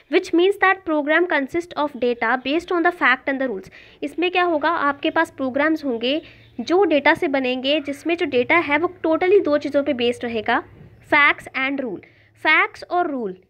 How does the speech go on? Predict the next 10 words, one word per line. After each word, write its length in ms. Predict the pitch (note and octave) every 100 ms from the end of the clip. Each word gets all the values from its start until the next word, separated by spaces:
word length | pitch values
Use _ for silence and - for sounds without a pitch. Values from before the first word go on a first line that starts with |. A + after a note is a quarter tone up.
| -
इन 140 | D4+
दोनों 340 | D4+ D4+ D#4 G#4
पे 140 | G#4+
बेस्ड 340 | D4+ D4 D4+
हमारे 340 | D4+ C#4 A#3+ B3
पास 300 | B3+ C4+ -
क्या 120 | C4+
होगा, 380 | C4 A#3 A#3+ - - _ -
डेटा 260 | B3 A#3+
होगा। 340 | A#3 G3+ E3+